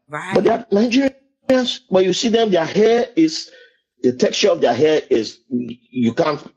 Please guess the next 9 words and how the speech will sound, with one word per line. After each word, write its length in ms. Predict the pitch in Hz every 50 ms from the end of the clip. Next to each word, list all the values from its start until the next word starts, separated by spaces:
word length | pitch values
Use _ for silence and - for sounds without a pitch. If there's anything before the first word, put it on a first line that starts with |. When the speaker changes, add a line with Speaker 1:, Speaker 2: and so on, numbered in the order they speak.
| _ _ -
Speaker 2:
figure 220 | 139 131 117 131
out 140 | 123 117 107
what 140 | 113 120 -
tribe 320 | - 123 117 101 90 80
they're 100 | - 87
from." 260 | - - - 104 85 80 - _ _ _ _ _ _ _ _ _
And 360 | - - 202 101 98 92 - -
Speaker 1:
Wow. 420 | - 277 294 302 302 294 262 233 208 180
Speaker 2:
I, 120 | 110 123